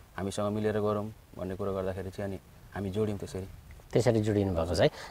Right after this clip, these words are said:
Speaker 2: जस्तो अर्जुन धारा र यो भद्रपुरमा गरेर टोटल तपाईँहरूको यो फिल्ड चाहिँ कति छ, सर?
Speaker 1: अहिले हाम्रो लगभग, अ, हामी तिस बिघामा काम गरिरहेका छौँ।
Speaker 2: तिस बिघामा
Speaker 1: हजुर,
Speaker 2: काम
Speaker 1: अर्जुन
Speaker 2: धा-,
Speaker 1: अर्जुन धारा, मेचीनगर, त्यस पछाडि भद्रपुर।
Speaker 2: भद्रपुर।
Speaker 1: हजुर।
Speaker 2: तपाईँहरूको सबै नगदे बाली नै छ है?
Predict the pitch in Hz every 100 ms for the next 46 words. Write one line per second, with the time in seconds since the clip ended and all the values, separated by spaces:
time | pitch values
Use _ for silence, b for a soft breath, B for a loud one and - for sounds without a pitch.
0 | B 170 240 175 110 156 175 170 190 117
1 | 101 120 139 151 139 143 127 80 90 120
2 | 123 143 139 123 127 120 117 104 151 -
3 | 156 139 135 123 95 98 107 87 101 107
4 | - 139 143 135 120 117 104 95 80 -
5 | - - b b b b - 156 151 120
6 | 131 135 135 - 113 110 123 131 123 120
7 | 156 143 143 127 120 110 104 98 98 92
8 | - - - - - - 104 98 92 107
9 | 101 92 113 120 110 104 113 117 107 101
10 | 127 151 120 110 110 110 143 170 - 110
11 | 104 107 104 98 - 92 92 90 - -
12 | - 101 98 104 92 90 - 87 85 -
13 | - - 185 185 123 135 131 117 156 156
14 | 170 156 113 98 120 143 143 131 117 107
15 | 107 107 - 82